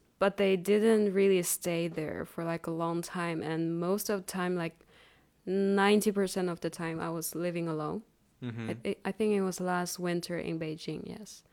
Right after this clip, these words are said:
Speaker 1: Not all
Speaker 2: Well,
Speaker 1: the time, that's
Speaker 2: the
Speaker 1: sad. I
Speaker 2: reason
Speaker 1: mean,
Speaker 2: I asked you
Speaker 1: living,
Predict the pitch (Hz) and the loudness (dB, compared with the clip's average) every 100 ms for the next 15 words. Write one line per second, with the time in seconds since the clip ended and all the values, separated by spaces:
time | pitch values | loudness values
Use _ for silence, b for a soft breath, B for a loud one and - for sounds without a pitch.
0 | - 202 202 214 214 185 175 170 175 165 | -14 -10 -2 0 0 0 -6 -6 -6 -8
1 | 151 - 180 185 240 202 196 175 160 208 | -2 4 4 4 2 2 2 0 0 6
2 | 226 214 180 160 | 6 6 2 0